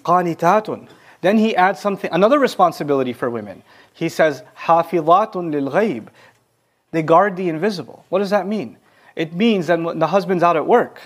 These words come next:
they're not doing anything the husband wouldn't have wanted them to do. They're not talking to anybody who the husband wouldn't have wanted them to talk to.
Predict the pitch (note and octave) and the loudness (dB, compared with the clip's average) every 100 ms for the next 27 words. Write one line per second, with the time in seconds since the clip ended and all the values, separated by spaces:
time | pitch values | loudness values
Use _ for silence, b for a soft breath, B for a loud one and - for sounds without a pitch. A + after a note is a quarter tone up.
0 | - _ _ b b b E3 G3 G#3 D#3 | -20 _ _ b b b 2 4 2 2
1 | A3 G#3+ G#3 A#3 G3 E3+ D#3+ E3 E3 D3+ | 0 2 2 2 0 -2 -4 -4 -4 -2
2 | D#3+ D3+ C#3+ D3+ D3+ C3+ C3+ C3 E3 B2 | -2 -2 -2 -4 -4 -6 -6 -8 -10 -12
3 | B B - G3+ A#3 - A3 A3+ G3+ - | B B 0 4 4 2 0 2 0 2
4 | G#3+ A#3+ F3+ F#3 E3 F3+ E3+ F3 E3+ E3 | 2 2 2 2 0 0 0 -4 -6 -4
5 | D#3 D#3+ D#3+ D3 - G3+ - G#2+ | -2 -4 -4 -12 -4 -4 -4 -16